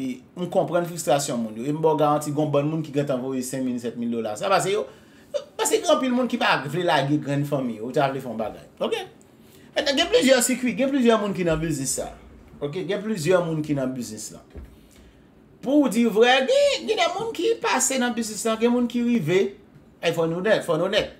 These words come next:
Gen moun ki rive. E,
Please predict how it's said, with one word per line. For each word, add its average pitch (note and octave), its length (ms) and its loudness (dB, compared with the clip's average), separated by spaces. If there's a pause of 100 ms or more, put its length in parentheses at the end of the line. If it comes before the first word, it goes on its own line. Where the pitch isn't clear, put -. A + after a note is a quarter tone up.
(360)
Gen F4+ 200 -8
moun G4+ 160 -10
ki B3+ 120 -2
rive. B3 240 4 (1700)
E, G3 80 2